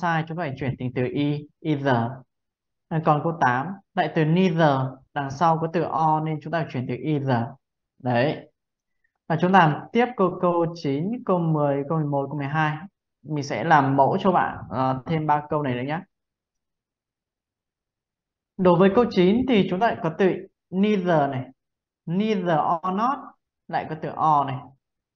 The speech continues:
Đúng không? Nên chúng ta từ either đúng không? Either. Còn câu mười thì chúng ta có gì?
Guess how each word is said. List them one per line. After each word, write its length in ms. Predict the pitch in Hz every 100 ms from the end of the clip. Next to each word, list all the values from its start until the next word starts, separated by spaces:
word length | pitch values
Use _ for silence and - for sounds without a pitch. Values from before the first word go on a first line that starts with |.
| _ _ _ _ _ -
Đúng 140 | 143
không? 160 | 170 170 - - _ -
Nên 260 | 190 185 165
chúng 120 | 180
ta 100 | 185 180
từ 240 | 147 -
either 540 | 185 185 160 160 143 131
đúng 140 | 135
không? 220 | 156 160 -
Either. 500 | 156 151 139 127 127 - - - _
Còn 340 | - 160 156 156
câu 200 | 208 196
mười 320 | 190 185 147 131 - _ _ _ _ _ _
thì 240 | 185 175 170
chúng 160 | 175
ta 180 | 202 196 190
có 160 | 165
gì? 240 | 175 160